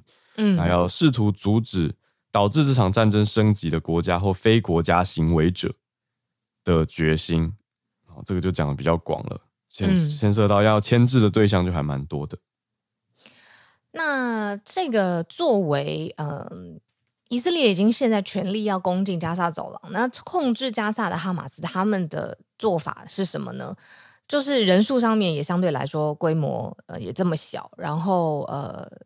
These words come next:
Speaker 1: 他们到底有什么可以作为反击的力量？现在他们做的一件事情就是挟持以色列人当成人质。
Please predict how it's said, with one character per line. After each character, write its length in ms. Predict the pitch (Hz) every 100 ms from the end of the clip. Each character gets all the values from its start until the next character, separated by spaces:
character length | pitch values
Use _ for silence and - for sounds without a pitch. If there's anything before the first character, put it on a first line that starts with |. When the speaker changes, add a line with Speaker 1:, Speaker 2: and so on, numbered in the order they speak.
| -
Speaker 1:
他 200 | - 294
们 160 | 311
到 140 | 226 233
底 80 | 165
有 80 |
什 100 | 156
么 120 | 147 139
可 160 | -
以 40 | 165
作 160 | 185
为 100 | 143
反 200 | 147 -
击 120 | -
的 100 | -
力 180 | 143 170
量？ 260 | 147 139 95
现 180 | 262 277
在 120 | 262
他 140 | 214
们 120 | 214
做 120 | 180 202
的 80 |
一 100 | 151
件 120 | 143 170
事 160 | 165
情 180 | 156 127
就 100 | 135
是 160 | 170 170
挟 300 | 170 139 143
持 180 | - 143
以 160 | -
色 160 | 151 160
列 220 | 156 -
人 240 | - - 196
当 220 | 160 170
成 180 | 156 131
人 220 | 101 151
质。 320 | - - -